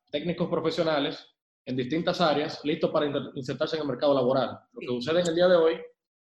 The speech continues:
Speaker 1: es que como no existe ese diálogo entre sector privado e instituciones, egresan personas que no es lo que necesita el sector privado.
Speaker 2: Un divorcio, exacto.
Speaker 1: Es correcto. Entonces, si sale, claro, un técnico electricista, un técnico en plomería, un técnico albañil,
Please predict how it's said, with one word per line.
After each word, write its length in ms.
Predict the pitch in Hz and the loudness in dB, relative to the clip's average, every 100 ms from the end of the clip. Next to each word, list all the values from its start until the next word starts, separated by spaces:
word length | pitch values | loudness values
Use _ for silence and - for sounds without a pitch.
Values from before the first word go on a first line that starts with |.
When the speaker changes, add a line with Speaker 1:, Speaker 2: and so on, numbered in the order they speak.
| _ | _
Speaker 1:
es 160 | - 131 | -10 -4
que 100 | 156 | -2
como 220 | 156 135 | -2 0
no 80 | 147 | 0
existe 300 | 156 185 196 | 2 0 0
ese 160 | 190 175 | 2 4
diálogo 400 | 185 160 123 123 | 4 4 2 2
entre 180 | 120 123 | 0 -2
sector 220 | - - | -2 -2
privado 400 | 170 170 175 170 | 2 2 2 0
e 60 | |
instituciones, 720 | 165 175 175 175 160 151 156 _ _ _ _ | -2 -2 -6 -2 0 -2 -10 _ _ _ _
egresan 520 | 151 139 170 196 190 | -4 0 2 2 2
personas 460 | 190 175 185 156 147 | 0 2 2 2 -2
que 120 | 156 | -2
no 80 | 143 | 0
es 60 | 170 | 2
lo 80 | |
que 100 | 165 | 2
necesita 360 | 147 139 143 214 | 0 0 0 2
el 60 | 143 | 0
sector 220 | 139 - - | -2 -6 -12
privado. 380 | 233 - - | -14 -14 -14
Speaker 2:
Un 80 | - | -14
divorcio, 480 | - 170 180 202 - | -6 -4 -4 -8 -14
exacto. 500 | 127 - 160 - _ _ _ | -18 -14 -14 -14 _ _ _
Speaker 1:
Es 140 | - - | -12 -2
correcto. 380 | 151 151 143 127 | 2 2 2 0
Entonces, 340 | 127 151 160 | -2 -2 -2
si 80 | 151 | 0
sale, 260 | 160 160 | 2 2
claro, 240 | 139 156 135 | 2 2 2
un 140 | 139 | 0
técnico 560 | 160 160 180 190 175 147 | -2 0 0 2 4 4
electricista, 880 | 139 139 147 156 160 - 131 127 127 | 2 0 -2 2 2 2 -4 -2 -4
un 100 | 127 | -8
técnico 360 | 147 165 160 | -8 -6 -4
en 60 | 139 | -4
plomería, 640 | 139 120 120 160 160 139 131 | -4 -2 2 4 4 4 0
un 80 | |
técnico 320 | 123 147 147 151 | -4 -16 -6 -2
albañil, 440 | 156 160 160 165 | -2 -2 -6 -10